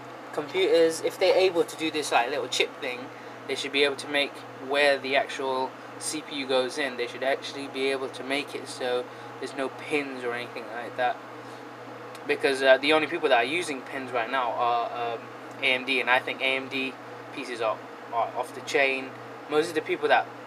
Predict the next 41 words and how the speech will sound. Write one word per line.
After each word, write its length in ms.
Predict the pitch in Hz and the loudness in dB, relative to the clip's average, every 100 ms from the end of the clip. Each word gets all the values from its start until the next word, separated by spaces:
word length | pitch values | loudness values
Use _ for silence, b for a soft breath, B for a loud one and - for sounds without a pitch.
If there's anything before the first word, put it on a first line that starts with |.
| - | -12
use 260 | 147 147 139 | -8 -8 -4
A 60 | 147 | 0
M 200 | 143 143 | 0 -2
D 100 | 139 | -8
P 160 | 147 | -8
Cs 240 | 135 143 127 | -8 -6 0
are 160 | 120 | 2
mainly 340 | 120 131 127 123 | 2 -2 -6 -6
gamers 440 | 123 123 123 120 | -4 -4 -4 -6
anyway, 400 | 123 127 123 123 | -6 -4 -2 -2
so 300 | 123 113 117 - B B B - | -2 -4 -4 -6 B B B 4
I 100 | 123 | 6
could, 220 | - 180 | 6 6
I 140 | 139 | 6
should 180 | 139 165 | 6 4
have 120 | 143 - - - | 2 0 -12 2
ended 300 | 127 143 139 | 4 4 4
up 160 | 120 - | 2 6
buying 400 | 123 123 127 123 120 | 6 4 -2 -8 -4
a 20 | |
A 220 | 123 123 123 | -2 -2 -2
M 140 | 123 | -4
D, 180 | 127 123 - - - - | -6 -6 -8 -14 -14 -6
uh, 320 | 123 120 113 117 | 0 2 0 -4
C 200 | - 135 | -8 -8
P 140 | 135 | -8
U 180 | 123 117 | -6 -6
and 140 | 113 | -8
stuff 240 | - 123 104 | -8 -6 -2
like 80 | |
that. 160 | 110 117 - B B B - | 0 0 -2 B B B -4
I 40 | 135 | 2
think 200 | 135 127 | 2 2
it 60 | |
would 160 | 127 127 | 0 -2
have 80 | 123 | -2
been 160 | 120 | -4
a 60 | 117 | 0
lot 160 | 117 | 0
more 180 | 117 110 | 0 -6
easier, 420 | 123 120 120 120 | -6 -8 -2 -2